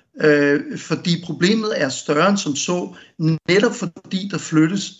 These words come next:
enormt mange annon-, annoncekroner væk fra, øh, dansk indholdsproduktion, og dermed også fra de, øh, regionale og, øh, lokale aviser. Øh,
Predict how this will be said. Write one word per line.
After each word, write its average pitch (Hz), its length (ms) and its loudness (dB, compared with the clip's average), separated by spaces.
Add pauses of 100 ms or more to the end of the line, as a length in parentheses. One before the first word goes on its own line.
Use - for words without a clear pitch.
enormt 202 540 2
mange 160 300 0
annon-, 143 400 0
annoncekroner 151 840 2 (300)
væk 180 380 -2 (260)
fra, 156 500 -4
øh, 151 180 2
dansk 160 260 -2
indholdsproduktion, 156 840 -6
og - 120 -10
dermed 165 220 0
også 151 240 -4
fra 160 80 -6
de, 147 140 2 (520)
øh, 147 160 -4
regionale 147 640 -2
og, 135 480 -4
øh, 139 180 4
lokale 147 480 -2
aviser. 143 420 -6 (540)
Øh, 151 160 6